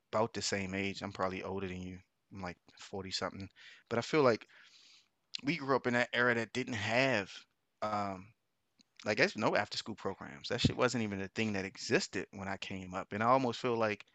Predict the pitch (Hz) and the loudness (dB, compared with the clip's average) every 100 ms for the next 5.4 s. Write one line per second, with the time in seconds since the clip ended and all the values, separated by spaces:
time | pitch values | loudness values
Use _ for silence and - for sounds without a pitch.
0 | - - - 120 107 110 113 120 117 107 | -20 -20 -6 -2 0 0 4 4 4 2
1 | 107 123 123 151 135 120 120 - 117 117 | 2 0 -2 0 2 2 2 -4 -2 -2
2 | 110 110 113 117 107 107 117 107 107 104 | 0 -2 0 2 0 -2 -4 -2 -2 -4
3 | 107 117 123 120 131 123 - - 190 139 | -4 -2 -2 -4 -4 -6 -6 -2 0 0
4 | 117 113 - _ _ _ _ _ _ 120 | 2 0 0 _ _ _ _ _ _ -2
5 | 156 185 - 135 | 0 2 2 2